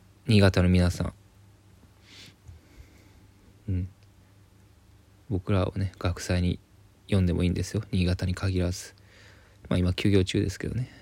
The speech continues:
学付けを学祭に呼ぶっていう、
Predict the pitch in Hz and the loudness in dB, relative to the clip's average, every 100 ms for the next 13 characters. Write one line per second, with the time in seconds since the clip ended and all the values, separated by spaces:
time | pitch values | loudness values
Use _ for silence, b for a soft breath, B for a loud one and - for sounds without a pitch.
0 | B B B b b b b b b - | B B B b b b b b b -10
1 | 95 120 110 113 101 98 98 - - 92 | 0 2 2 2 2 2 0 -2 -2 0
2 | 90 87 85 - - - 50 - | 0 0 -2 -6 -8 -4 -2 -4